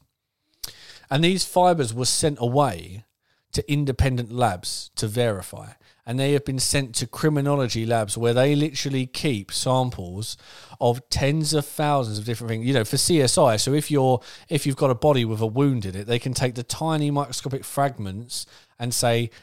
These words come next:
"This is paint, this is a textile, this is a type of metal, this is wood, this is, this is, a," you know, C S I stuff.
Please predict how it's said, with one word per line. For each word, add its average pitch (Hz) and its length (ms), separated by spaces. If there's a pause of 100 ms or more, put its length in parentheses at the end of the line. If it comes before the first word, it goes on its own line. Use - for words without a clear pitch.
(120)
"This 147 240
is 117 340
paint, 117 540
this 120 240
is 110 260
a 113 80
textile, - 600
this 107 200
is 110 140
a 110 60
type 110 240
of 107 100
metal, 123 420
this 104 220
is 101 160
wood, 135 260
this 113 240
is, 107 120
this 127 200
is, 110 140
a," 113 60 (760)
you 151 160
know, 104 260
C - 220
S 117 160
I 170 140
stuff. - 260